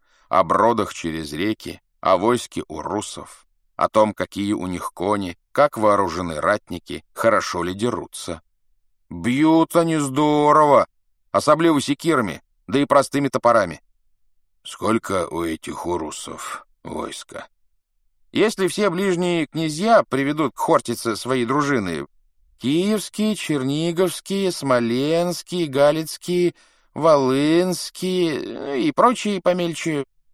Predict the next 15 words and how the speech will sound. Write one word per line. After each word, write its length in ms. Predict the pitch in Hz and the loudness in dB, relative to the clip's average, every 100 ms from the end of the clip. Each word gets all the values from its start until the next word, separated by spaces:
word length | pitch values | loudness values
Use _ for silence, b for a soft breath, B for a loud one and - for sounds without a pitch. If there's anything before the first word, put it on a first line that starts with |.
| _ _ _ _ - | _ _ _ _ 2
то 360 | 180 233 254 | 6 8 6
в 100 | 254 | 4
степь 480 | - - - 254 - | -2 -4 0 0 -2
двинутся 720 | 170 214 240 233 - 226 214 202 | -4 0 2 0 -2 0 0 0
пешцев, 680 | 214 214 - - 202 180 - 147 | 0 0 0 -2 0 0 -6 -10
стрелков 720 | 143 - 165 151 190 233 233 160 | -8 -2 0 2 6 6 6 0
и 260 | 151 143 | -2 -2
всадников 840 | 113 - 170 196 214 - 208 185 - 85 90 - - | -2 2 2 2 -2 0 0 0 -10 -14 -14 -16 -8
тысяч 560 | 175 - 220 180 - - 202 | -8 -6 -8 -8 -12 -12 -10
пятьдесят». 580 | 185 185 220 - - _ _ _ _ _ _ _ _ _ _ _ _ _ - | -10 -6 -4 -2 -4 _ _ _ _ _ _ _ _ _ _ _ _ _ -20
«Значит, 640 | - 82 98 - - - | -10 -4 -4 -4 -12 -14
у 60 | |
них 460 | 85 - 101 107 - _ | -14 -8 -8 -8 -12 _
пять 340 | - 107 87 90 _ | -8 -4 -4 -6 _
туменов», — 1040 | - 80 - - - - - - _ _ | -12 -10 -10 -12 -14 -16 -18 -20 _ _